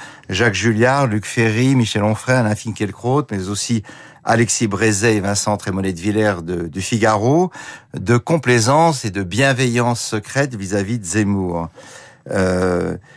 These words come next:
et alors on pense là au proverbe chinois, quand le doigt montre la lune, l'idiot ne voit que le doigt. Euh, choisir l'anathème et la malédiction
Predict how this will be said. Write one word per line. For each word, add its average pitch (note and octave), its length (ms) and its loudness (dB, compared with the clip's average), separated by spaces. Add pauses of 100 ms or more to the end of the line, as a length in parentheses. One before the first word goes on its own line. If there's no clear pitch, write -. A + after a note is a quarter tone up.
(160)
et - 80 0
alors A#2 160 4
on C#3 120 4
pense D3 280 0
là C3+ 140 4
au G2+ 200 -2
proverbe A2 440 2
chinois, C3 640 2
quand G#2+ 180 -2
le G2 200 -2
doigt A2+ 300 2
montre G#2 380 0
la F#2+ 100 0
lune, G#2+ 260 2
l'idiot F#2+ 360 0
ne F#2+ 80 -2
voit F#2+ 240 -2
que - 100 -4
le F#2+ 160 -2
doigt. C3 400 2 (560)
Euh, - 560 -4 (300)
choisir D3 580 2
l'anathème B2 640 2
et G2 40 -2
la G2 140 0
malédiction B2 800 0